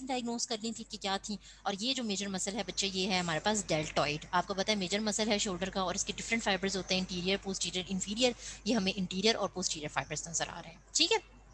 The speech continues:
अच्छा जी, next अब बच्चे देखें उसके नीचे हम गए हैं। अब मैं आपको फिर से ये बताती हूँ कि हम इस तरह, इस तरह जा रहे हैं, ये, ये, ये, ये, ये, मतलब ऐसे slices के अंदर पड़ रहे हैं ना, ये slice पड़ा, ये slice पड़ा, ये slice पड़ा। ठीक है जी,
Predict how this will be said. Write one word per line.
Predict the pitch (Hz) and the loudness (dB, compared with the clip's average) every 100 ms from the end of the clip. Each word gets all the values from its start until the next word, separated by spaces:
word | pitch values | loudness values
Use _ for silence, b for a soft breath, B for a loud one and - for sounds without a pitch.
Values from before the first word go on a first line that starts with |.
| - - - - - | -20 -20 -20 -8 -2
अच्छा | 208 190 | 2 2
जी, | 180 | 0
next | 170 220 320 - | 2 2 6 6
अब | 240 | 4
बच्चे | 220 226 247 | 2 2 4
देखें | 208 226 | 4 2
उसके | 220 - 240 | 0 0 2
नीचे | 214 - | 4 6
हम | 208 190 | 6 4
गए | 160 156 | 2 0
हैं। | 156 B B B | 0 B B B
अब | 214 | 2
मैं | 220 | 4
आपको | 233 190 233 | 4 4 0
फिर | 240 | 0
से | 208 262 | 2 4
ये | 254 | 4
बताती | 226 202 | 4 2
हूँ | 247 | 2
कि | 269 | 2
हम | 247 240 - 247 | 2 0 0 4
इस | - | 4
तरह, | 240 | 6
इस | 233 - | 6 4
तरह | 202 180 | 4 2
जा | 165 | 2
रहे | 151 165 | 0 -2
हैं, | 180 | -2
ये, | 202 196 | 0 2
ये, | 196 190 | 2 0
ये, | 190 185 | 2 0
ये, | 175 180 | 0 -2
ये, | 160 151 B B - | -2 -6 B B -4
मतलब | 190 208 | 0 2
ऐसे | 226 | 2
slices | 240 196 190 226 | 4 4 6 4
के | 214 | 4
अंदर | 196 | 2
पड़ | 190 | 4
रहे | 180 | 4
हैं | 214 | 6
ना, | 349 | 4
ये | 214 202 | 4 6
slice | 226 190 185 | 6 4 2
पड़ा, | - 185 | 2 2
ये | 185 185 | 4 2
slice | - 175 175 | 2 0 -2
पड़ा, | 185 | 0
ये | 185 165 | 0 0
slice | 165 143 143 | 0 -2 -4
पड़ा। | - 185 165 - | -8 -14 -10 -6
ठीक | 302 | 0
है | 403 | 2
जी, | 330 | 0